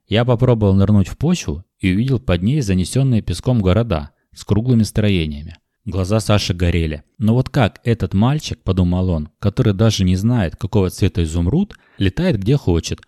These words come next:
а он, прочитавший столько книг и мечтавший всё это проверить на практике, не может даже по комнате пройтись астральным телом?» Эх,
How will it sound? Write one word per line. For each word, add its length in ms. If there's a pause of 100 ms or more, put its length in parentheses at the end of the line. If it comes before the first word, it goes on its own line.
(120)
а 180
он, 200 (120)
прочитавший 600
столько 400
книг 340
и 100
мечтавший 500
всё 180
это 400
проверить 420
на 140
практике, 540 (180)
не 100
может 300
даже 260
по 140
комнате 360
пройтись 380
астральным 460
телом?» 340 (540)
Эх, 340